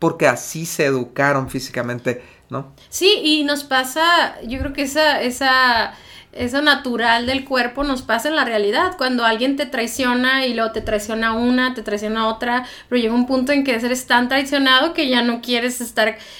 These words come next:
Speaker 2: ya no confías en nadie, ¿no? Yo creo
Speaker 1: Sí.
Speaker 2: que nuestro cuerpo se vuelve, eh, como falto, falto de confianza en las otras
Speaker 1: Sí.
Speaker 2: personas, ¿no? Pero es que también, Dani, o sea, una vez que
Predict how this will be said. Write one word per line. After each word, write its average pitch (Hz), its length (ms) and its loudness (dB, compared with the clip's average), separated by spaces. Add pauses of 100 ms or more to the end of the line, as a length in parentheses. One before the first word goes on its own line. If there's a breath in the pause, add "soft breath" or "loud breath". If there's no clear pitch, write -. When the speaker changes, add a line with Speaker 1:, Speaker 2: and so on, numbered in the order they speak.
Speaker 2:
ya 277 160 2
no 294 120 2
confías 269 440 0
en 214 100 -2
nadie, 240 340 -2
¿no? 226 140 -2
Yo 254 140 0
creo 240 100 -2
Speaker 1:
Sí. - 60 2
Speaker 2:
que 262 80 4
nuestro 240 260 -4
cuerpo 240 320 -2
se 269 140 -4
vuelve, 233 600 -2
eh, - 160 -16
como 226 380 -2 (340 loud breath)
falto, 254 360 0 (200)
falto 247 220 0
de 277 80 -2
confianza 247 880 0
en 220 100 -4
las 208 220 -4
otras 240 260 -4
Speaker 1:
Sí. - 60 -14
Speaker 2:
personas, 240 500 0
¿no? 247 180 -2 (260 loud breath)
Pero 285 160 4
es 277 140 0
que 330 120 0
también, 277 560 4
Dani, 285 420 0
o 247 80 -4
sea, 233 460 2 (240 loud breath)
una 285 240 4
vez 285 180 -2
que 269 240 -4